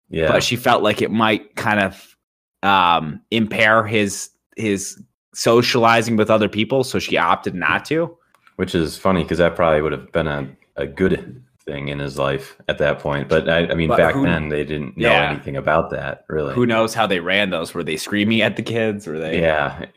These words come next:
Speaker 1: especially in the t-, early sixties.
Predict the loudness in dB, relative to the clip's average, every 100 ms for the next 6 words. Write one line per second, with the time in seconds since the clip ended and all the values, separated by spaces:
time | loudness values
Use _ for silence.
0 | -12 -10 -2 0 0 -2 -4 -4 -4 -6
1 | -8 _ -20 -12 -4 -2 -2 -4 -4 -6
2 | -6 -8 -8